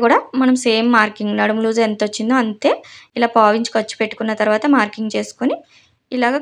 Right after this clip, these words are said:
ఖర్చు మార్కింగ్ చేసుకోవాలి. ఇలా చాలా ఈజీగా కొత్త వాళ్ళు కూడా ట్రై చేయండి.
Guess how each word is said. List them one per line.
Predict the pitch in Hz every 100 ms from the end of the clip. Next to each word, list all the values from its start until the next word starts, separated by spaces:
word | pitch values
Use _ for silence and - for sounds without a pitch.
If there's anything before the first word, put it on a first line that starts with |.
| 277
ఖర్చు | 240 220
మార్కింగ్ | 208 208 208 208
చేసుకోవాలి. | 202 - 190 190 - - _ _ _ 220
ఇలా | 226 240
చాలా | 214 208 233
ఈజీగా | 226 220 233
కొత్త | 247 -
వాళ్ళు | 214 220
కూడా | 214 233
ట్రై | 214 208 208
చేయండి. | 214 208